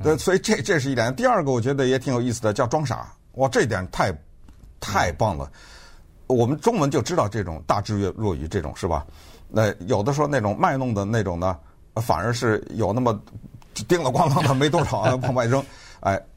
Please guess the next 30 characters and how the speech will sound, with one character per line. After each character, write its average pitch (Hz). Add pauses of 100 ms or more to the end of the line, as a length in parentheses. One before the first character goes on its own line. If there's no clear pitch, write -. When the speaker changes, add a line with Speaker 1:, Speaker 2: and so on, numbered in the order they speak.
(120)
Speaker 1:
这 156
大 120
智 117
若 117
愚， 98
他 101
说 107
在 95
谈 85
判 98
上 82
特 -
别 80
棒， 80
就 156
是 110
什 92
么 110
呢？ 120 (640)
就 147 (180)
不 269
管 143
对 135
方 139
说 135
什 110
么， 95 (160)
一 135
句 165
话， -